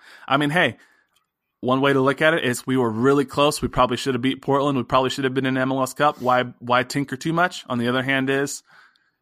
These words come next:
man, we, uh, we didn't beat Portland at home. We didn't go to M L S Cup, and getting consistent goals out of our striker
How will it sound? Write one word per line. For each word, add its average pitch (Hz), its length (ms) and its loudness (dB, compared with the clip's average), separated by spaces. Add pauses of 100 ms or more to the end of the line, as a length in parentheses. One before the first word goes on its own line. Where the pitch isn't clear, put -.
(160)
man, 117 320 -4
we, 131 340 0
uh, 139 380 0
we 139 80 2
didn't 156 340 0 (220)
beat 120 160 -4
Portland 113 420 -4
at 113 120 -4
home. 107 260 -6 (560)
We 131 80 0
didn't 151 260 0
go 131 140 -2
to 123 100 0
M 123 100 0
L 120 120 -2
S 113 120 -8
Cup, - 280 -4 (160)
and 131 260 -2
getting 135 320 -2
consistent 131 480 -6
goals 127 300 0
out 131 100 4
of 131 100 -2
our 135 120 0
striker 127 500 -4